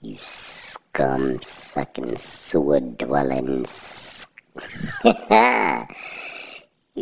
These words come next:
you spitting all over Flash, hitting them S words. Yeah,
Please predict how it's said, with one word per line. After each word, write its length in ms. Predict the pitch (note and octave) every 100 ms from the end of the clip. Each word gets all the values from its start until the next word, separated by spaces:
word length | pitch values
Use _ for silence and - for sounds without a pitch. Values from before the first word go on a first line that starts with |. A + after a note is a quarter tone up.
| E3+ - - - - - _ _
you 600 | D#2+ D#2+ E2+ F2 E2+ C#2
spitting 540 | - - - F2+ E2 F2
all 360 | E2+ E2 E2
over 320 | D#2 B1+ A1+
Flash, 720 | - - A1+ G#1 G#1+ A#1 D#2+
hitting 340 | - D#2 A#1+ B1
them 180 | C2 B1
S 420 | C#2 C2+ C2 -
words. 1040 | D#2 C2 B1+ B1+ - - - - - - - _ _ _ _ _
Yeah, 720 | A1+ A1 A1+ A1+ A1+ A#1 -